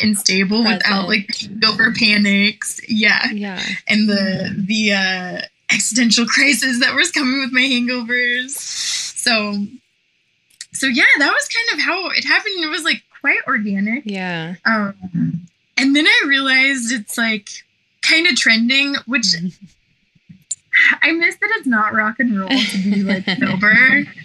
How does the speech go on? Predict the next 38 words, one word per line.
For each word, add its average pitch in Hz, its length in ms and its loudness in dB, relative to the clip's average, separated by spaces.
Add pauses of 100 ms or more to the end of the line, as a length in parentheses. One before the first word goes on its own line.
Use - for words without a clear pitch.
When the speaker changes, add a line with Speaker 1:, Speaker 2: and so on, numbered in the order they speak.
(160)
Speaker 1:
'cause 262 160 2
that 226 180 2
was 240 200 -4
really 240 240 0
cool 208 280 -8
when 220 120 -2
I 220 140 2
was 220 140 -8
in 247 100 0
college. 220 580 -2
Now 208 360 2
everyone's 214 480 -4
like, 202 340 -4
"Oh 226 80 2
yeah, 214 240 6
you're 214 160 4
just, 233 180 -2
like, 202 220 -2
hopping 214 460 0
on 233 120 2
the 240 60 2
bandwagon." 208 800 0
I'm 233 100 0
like, 294 160 -2
Speaker 2:
<laughs> - 40 -16
Speaker 1:
"No, 370 840 2
come - 200 -4
on." 427 520 0
Speaker 2:
I 311 80 0
was 359 160 -2
doing - 300 -2
this 208 180 -4 (100)
first. 247 1120 -2
Speaker 1:
<laughs> - 80 -18
I - 640 -2
started 494 500 4
it. 330 480 -2 (280)
<laughs> 359 140 0